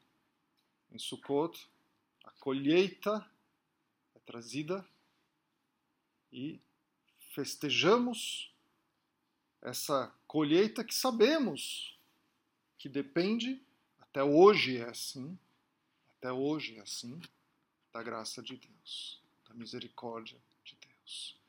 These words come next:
É Ele quem manda a chuva, é Ele quem faz com que a terra seja frutífera,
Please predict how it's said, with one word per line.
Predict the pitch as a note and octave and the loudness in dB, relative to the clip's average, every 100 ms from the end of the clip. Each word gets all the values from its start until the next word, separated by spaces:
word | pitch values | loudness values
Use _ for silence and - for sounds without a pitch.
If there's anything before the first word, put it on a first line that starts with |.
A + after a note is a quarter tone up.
| _ _ _ _ _ - | _ _ _ _ _ -14
É | A#2 | -6
Ele | C3+ C#3 | -2 -2
quem | C3 C3 | -4 -6
manda | A#2+ A#2 A2+ | -6 -8 -8
a | |
chuva, | - - F3 E3+ G3+ A3 - D#4 - _ _ _ _ _ _ - | -8 -4 -4 -4 -6 -6 -12 -14 -16 _ _ _ _ _ _ -14
é | B2 | -4
Ele | C3+ C#3+ C3 C3 | -2 -2 -4 -8
quem | - B2+ B2 A2 _ _ _ - - | -8 -6 -6 -10 _ _ _ -6 2
faz | D3 F#3+ - - | 4 4 -2 -8
com | - D3+ | -10 -14
que | - - E3 D#3 _ _ _ _ - | -12 -8 -8 -10 _ _ _ _ -20
a | - | -12
terra | - E3+ F3+ F3+ F3 | 0 2 2 0 -8
seja | - - D3 B2 B2+ | -8 -4 -4 -4 -8
frutífera, | - C#3+ C#3 D3+ F#3 - A3 B3 | -10 -10 -4 -2 -2 -2 -2 -2